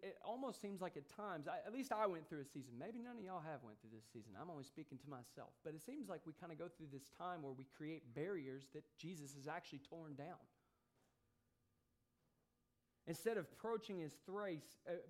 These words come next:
instead of approaching his throne of grace as his children, which is what we are, adopted, we have free access to God. So when you sin, if your first thought is,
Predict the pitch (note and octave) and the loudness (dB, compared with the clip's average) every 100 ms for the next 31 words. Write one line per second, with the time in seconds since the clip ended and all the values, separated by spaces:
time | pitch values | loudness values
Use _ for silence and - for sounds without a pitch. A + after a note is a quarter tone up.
0 | F3 F#3+ D#3+ B3 F#3+ - A#3+ B3 - F3 | -4 -2 2 4 4 4 6 6 4 0
1 | D3 - G#3+ F3 C#3 F#3 G3 - D3+ C#3+ | 0 0 0 0 -2 0 0 0 -4 -6
2 | C3 - - G#3 D3+ C#3 C#3 C#3+ D#3 C#3 | -10 -6 2 2 2 -4 -4 -4 -6 -2
3 | E3+ D#3+ F#3 C#3 A#2 B2 D3 F3+ - C3+ | -2 0 0 0 -2 -4 -2 -2 -2 -12
4 | - _ _ _ _ _ _ _ _ _ | -16 _ _ _ _ _ _ _ _ _
5 | _ _ _ _ _ _ _ _ _ _ | _ _ _ _ _ _ _ _ _ _
6 | _ _ _ F#3 B3 C4+ F#3 - A#3+ C#4 | _ _ _ 8 10 10 6 -2 0 2
7 | D4+ C#4 A#3 B3+ C#4 - - G3+ - - | 2 2 2 2 0 -2 0 0 -2 -6
8 | G3 D#3 G#3 A#3+ E3 C#3 - G3+ A3+ A3+ | -8 -2 4 6 6 4 2 2 2 2
9 | G#3 G3+ - - E4+ D#4 G3 G3 F#3+ G3+ | 0 -2 -6 -4 0 4 4 0 0 0
10 | F#3 - C#4+ D#4+ - - C#4 C#4 A#3+ - | -2 2 2 2 -2 2 6 6 4 2
11 | F#3+ | 2